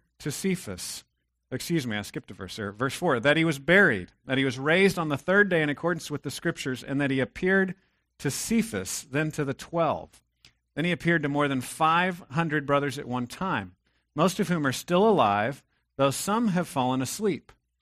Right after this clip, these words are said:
Then he appeared to James, then to all the apostles. Last of all, as to one untimely born, he appeared also to me. For I am the least of the apostles, unworthy to be called an apostle,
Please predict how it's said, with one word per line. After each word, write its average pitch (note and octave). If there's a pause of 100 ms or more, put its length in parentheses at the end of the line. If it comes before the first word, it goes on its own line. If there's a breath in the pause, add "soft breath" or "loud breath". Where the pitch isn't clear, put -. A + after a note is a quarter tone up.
(320)
Then G3+
he C4
appeared F#3+
to D#3+
James, C3+ (160)
then F3+
to E3
all D3
the D3
apostles. - (420)
Last G#3
of G3
all, C#3
as C#3+
to D#3
one E3
untimely F3+
born, A#2+
he C3
appeared D#3+
also B2
to -
me. A#2 (580)
For D#3
I F3+
am G3+
the D#3
least F3+
of F#3
the E3+
apostles, B2+
unworthy C3+
to C#3
be C3+
called F3
an B2
apostle, F#2